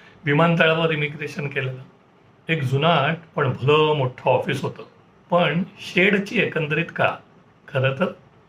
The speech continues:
अवकाळाच. बहुतांश मंडळी ही ट्रक आणि कंटेनर ड्रायव्हर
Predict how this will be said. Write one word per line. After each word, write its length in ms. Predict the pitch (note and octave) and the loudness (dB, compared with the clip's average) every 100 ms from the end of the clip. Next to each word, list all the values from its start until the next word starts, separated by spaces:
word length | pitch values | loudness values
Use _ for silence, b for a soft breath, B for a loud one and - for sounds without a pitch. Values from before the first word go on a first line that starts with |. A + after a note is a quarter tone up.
| _ | _
अवकाळाच. 680 | C3 B2+ B2+ D3 G2 - - - b b b b _ | 0 0 2 0 0 -8 -20 -20 b b b b _
बहुतांश 560 | C#3 D3+ D#3+ F#3+ F#3 F3+ | 0 0 2 2 4 2
मंडळी 600 | E3+ E3 F3+ F#3+ D3 F3 - - | 2 2 2 2 0 -6 -14 -16
ही 120 | F3 - | -16 -8
ट्रक 200 | - F3+ F3+ - - - | 2 2 2 -8 -12 -4
आणि 160 | D3+ | -2
कंटेनर 560 | D#3+ C3 A#2+ C#3+ C#3+ F3+ | -2 -2 -2 -2 -4 -4
ड्रायव्हर 420 | D#3+ D#3 A2 G2 | 2 2 2 -4